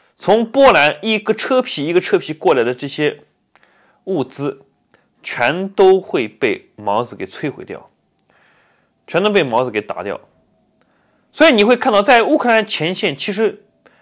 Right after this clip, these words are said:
没有多少西方的物资能够抵达前线。还有一个很重要的事情，那么如果说你这些领导人过来，你坐我的货车，坐我的客车过来，你走这个铁路过来，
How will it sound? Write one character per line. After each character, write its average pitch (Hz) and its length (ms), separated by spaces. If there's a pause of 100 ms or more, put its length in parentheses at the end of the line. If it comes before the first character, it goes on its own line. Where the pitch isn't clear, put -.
没 180 240
有 185 200
多 185 280
少 104 260
西 - 340
方 190 240
的 107 300
物 151 180
资 120 220
能 104 180
够 120 140
抵 90 140
达 92 160
前 90 200
线。 95 140 (1500)
还 - 160
有 262 140
一 214 80
个 214 140
很 160 180
重 190 140
要 156 80
的 131 200
事 - 160
情， 82 220 (720)
那 277 120
么 302 260 (220)
如 285 320
果 170 220
说 - 460 (100)
你 156 260
这 220 140
些 226 80
领 190 220
导 139 120
人 120 200
过 139 160
来， - 240 (460)
你 127 120
坐 240 220
我 165 80
的 143 40
货 147 280
车， 170 160
坐 175 100
我 151 80
的 - 20
客 - 280
车 151 160
过 131 180
来， 69 140 (340)
你 143 160
走 139 160
这 139 80
个 139 80
铁 131 240
路 117 140
过 113 180
来， - 140